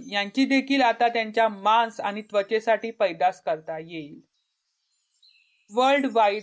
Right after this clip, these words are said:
फंड म्हणजेच डब्ल्यूडब्ल्यूएफ आणि Fauna and Flora International, एफएफआय यांनी संयुक्त निवेदनात म्हटले आहे की व्यावसायिक व्यापारात समांतर बाजारपेठ तयार करून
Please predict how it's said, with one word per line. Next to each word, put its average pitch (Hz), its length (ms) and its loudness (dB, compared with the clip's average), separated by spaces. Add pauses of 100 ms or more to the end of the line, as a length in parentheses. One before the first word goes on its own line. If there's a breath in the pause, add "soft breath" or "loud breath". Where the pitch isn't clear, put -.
(200)
फंड 196 300 0
म्हणजेच 208 480 -4
डब्ल्यूडब्ल्यूएफ 190 1000 -2 (420)
आणि 226 220 0 (160)
Fauna 247 440 4
and 269 100 0
Flora 220 400 2 (120)
International, 202 800 -4 (480)
एफएफआय 233 800 0 (440)
यांनी 233 300 0
संयुक्त 262 560 -2
निवेदनात 214 640 0
म्हटले 208 440 -2
आहे 175 380 0 (720)
की 214 340 -2 (1000)
व्यावसायिक 269 560 4
व्यापारात 254 600 4 (120)
समांतर 247 560 2
बाजारपेठ 214 720 2
तयार 214 300 4
करून 208 540 -2